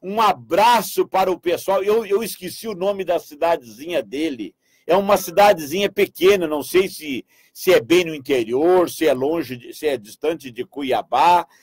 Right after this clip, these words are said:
mas eu aproveito pra mandar o meu abraço aí para o Caio, a família e os amigos que estão acompanhando o programa.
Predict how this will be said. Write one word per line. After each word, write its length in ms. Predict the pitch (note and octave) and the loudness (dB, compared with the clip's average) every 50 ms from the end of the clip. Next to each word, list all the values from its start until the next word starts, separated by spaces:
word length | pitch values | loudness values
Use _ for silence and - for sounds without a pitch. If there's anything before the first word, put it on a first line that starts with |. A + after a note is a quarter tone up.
| _ _ _ | _ _ _
mas 260 | - E3 G3 F#3 D#3 D3+ | 0 2 4 4 6 8
eu 140 | A#3 B3 | 8 8
aproveito 640 | B3 A3 A3+ G3+ A3 G3+ D3 D3+ A3+ A#3 - - G3 | 8 8 6 4 2 2 4 4 2 2 2 -2 -2
pra 200 | - G#3 G3+ F#3+ | 0 0 0 0
mandar 440 | F3 E3+ F3+ F3 E3 C#3+ F3+ G3 G#3+ | 0 -2 -4 -4 -2 0 2 2 2
o 60 | F#3+ | 2
meu 240 | F3 F3+ G3 G3 F#3+ | 2 0 2 2 2
abraço 520 | F3+ E3 C3 B2 D#3 F3 F#3 F#3+ F3+ - | 2 2 0 0 2 2 2 2 2 0
aí 120 | F#3 F3 E3+ | -2 -2 -2
para 260 | - F3+ E3 D#3 D#3+ | -2 -2 -2 0 -2
o 60 | - | -4
Caio, 500 | - - - - G3 D4+ D#4 - F#3 F3+ | -4 -2 0 0 2 2 2 2 2 0
a 80 | E3+ C#3+ | -2 -2
família 720 | - - D3+ C3 B2+ C#3+ F3+ G3+ G#3+ G#3 F#3 G3 - - - _ _ _ _ | -2 -2 -4 -4 -4 -8 -8 -8 -8 -6 -2 -2 -2 -2 -4 _ _ _ _
e 140 | - D#3 F#3 | -10 -4 -2
os 160 | G3+ F3+ C#3 | 0 0 2
amigos 600 | - F#3 F3 D#3 D3+ F#3 A3 A#3 A3 E3+ G3 F3 - | 2 2 2 0 -2 -4 -4 -4 -4 -4 -4 -6 -6
que 120 | - - | -8 -8
estão 280 | E3 - - F3+ F3+ F3+ | -8 -6 -4 -2 -2 -2
acompanhando 640 | E3+ - D#3+ D#3+ C#3 - D3+ C#3+ C3+ C3+ C3 A#2+ A#2+ | -2 -2 -6 -8 -6 -6 -6 -6 -6 -8 -10 -10 -12
o 60 | A2 | -12
programa. 540 | - A2+ A2 F#2+ - F#2+ F#2+ F2 - C#2+ | -10 -10 -10 -10 -10 -10 -10 -10 -12 -14